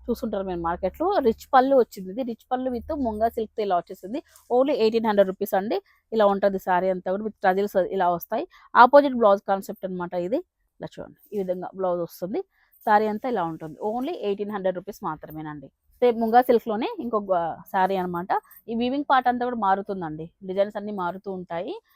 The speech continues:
So మంచి ఎల్లోకి ఈ విధంగా పర్పుల్ కాంబినేషన్‌లో బ్లౌజ్ అనమాట. So ఒకటే డిఫరెన్స్ అండి, పళ్ళు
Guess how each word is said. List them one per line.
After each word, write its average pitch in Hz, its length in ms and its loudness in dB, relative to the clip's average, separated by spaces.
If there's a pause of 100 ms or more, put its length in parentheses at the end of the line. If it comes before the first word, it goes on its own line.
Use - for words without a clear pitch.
(240)
So 240 80 -2 (140)
మంచి 247 240 -4 (100)
ఎల్లోకి 226 420 -2 (160)
ఈ - 100 -6
విధంగా 220 320 -4
పర్పుల్ 214 320 0 (120)
కాంబినేషన్‌లో 190 580 -4 (440)
బ్లౌజ్ 180 320 -2
అనమాట. 160 320 -12 (460)
So 262 40 -4 (120)
ఒకటే 277 320 2
డిఫరెన్స్ 254 400 -2
అండి, 214 200 -4 (180)
పళ్ళు 247 240 2